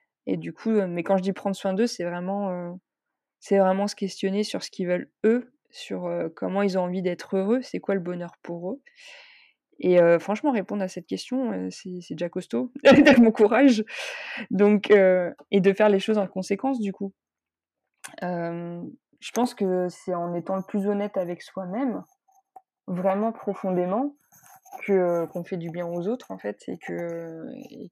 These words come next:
que on a envie de, de participer à un effort commun pour, euh,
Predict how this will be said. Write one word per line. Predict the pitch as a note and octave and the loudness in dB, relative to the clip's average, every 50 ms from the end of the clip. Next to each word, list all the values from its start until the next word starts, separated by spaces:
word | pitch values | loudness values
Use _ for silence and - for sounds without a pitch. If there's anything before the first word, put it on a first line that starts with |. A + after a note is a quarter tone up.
| - - | -18 -14
que | - F3+ F3 F3 F3 E3+ E3+ E3+ F3 F3 | -12 -10 -8 -8 -8 -8 -8 -8 -8 -8
on | E3+ E3+ F3 E3+ | -10 -10 -10 -10
a | E3+ | -8
envie | E3+ F3 F3+ F#3+ G3 G3 G3+ A3 A#3+ A#3+ A3 A3 | -6 -6 -4 -4 -4 -4 -2 -2 -2 -2 -2 -4
de, | F#3+ F3+ F3 F3 E3+ E3+ F3+ _ _ _ _ _ _ _ _ _ _ _ - | -6 -8 -8 -8 -10 -12 -16 _ _ _ _ _ _ _ _ _ _ _ -8
de | F3+ F3 | -6 -6
participer | F#3 F#3 F#3+ F3+ F#3 - - F3 - - F3 D#3 - G3+ | -2 0 0 -2 -2 -4 -14 -14 -14 -14 -12 -6 -4 -4
à | G3+ G3 | -4 -4
un | F3+ E3+ | -6 -8
effort | F3+ E3+ - - F3+ - _ | -12 -14 -12 -14 -14 -14 _
commun | - G3 F3+ F3 F#3+ G3+ G#3+ | -12 -12 -10 -8 -8 -8 -8
pour, | G#3 - - F#3+ F3+ F3 | -10 -12 -12 -12 -10 -10
euh, | E3+ E3+ E3+ | -10 -12 -14